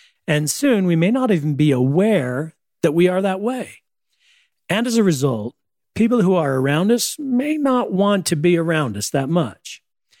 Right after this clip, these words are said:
You know, the old popular story of the wife who had put up with her husband's critical nature for years. And one day she cooked him breakfast, for which she cooked two eggs, one scrambled and one fried.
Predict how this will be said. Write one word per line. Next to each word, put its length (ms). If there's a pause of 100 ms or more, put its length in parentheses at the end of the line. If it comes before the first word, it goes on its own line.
(300)
You 80
know, 140
the 140
old 140
popular 440
story 400
of 140
the 80
wife 440
who 140
had 160
put 140
up 160
with 100
her 80
husband's 400
critical 380
nature 320
for 140
years. 520 (480)
And 140
one 180
day 200
she 160
cooked 240
him 120
breakfast, 560 (460)
for 180
which 180
she 200
cooked 340 (140)
two 240
eggs, 440 (100)
one 220
scrambled 680 (100)
and 140
one 140
fried. 520